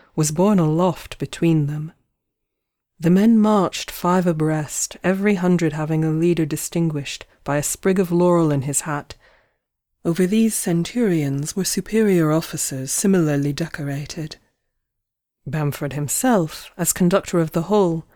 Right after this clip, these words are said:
walked at the head of the column with a bugleman by his side to sound his orders. Before setting out, the entire number of not less than three thousand men, having formed a hollow square,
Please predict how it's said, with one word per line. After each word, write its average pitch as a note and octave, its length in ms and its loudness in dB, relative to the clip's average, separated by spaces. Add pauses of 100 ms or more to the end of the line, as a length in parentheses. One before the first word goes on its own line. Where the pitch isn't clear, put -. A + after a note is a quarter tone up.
(420)
walked G3 380 2
at - 80 -2
the D#3+ 80 -2
head D#3+ 200 0
of D#3+ 100 0
the D#3 100 0
column D3+ 640 -2
with E3 140 0
a F3+ 60 4
bugleman E3 640 0
by C#3+ 140 -4
his D3 180 -6
side E3 400 0
to - 100 -12
sound D#3+ 360 0
his D3 160 -4
orders. D3 520 -4 (1040)
Before C3+ 320 -4
setting D3 360 -6
out, G3+ 300 0 (360)
the E3+ 140 2
entire G#3 480 4
number E3 580 2
of D#3+ 140 -6
not A#3 240 4
less G#3 360 2
than D3 200 -2
three F#3+ 280 2
thousand D#3 540 0
men, D#3+ 360 -2 (500)
having E3+ 280 0
formed F#3+ 340 2
a E3 60 2
hollow D#3 280 0
square, D#3 600 -2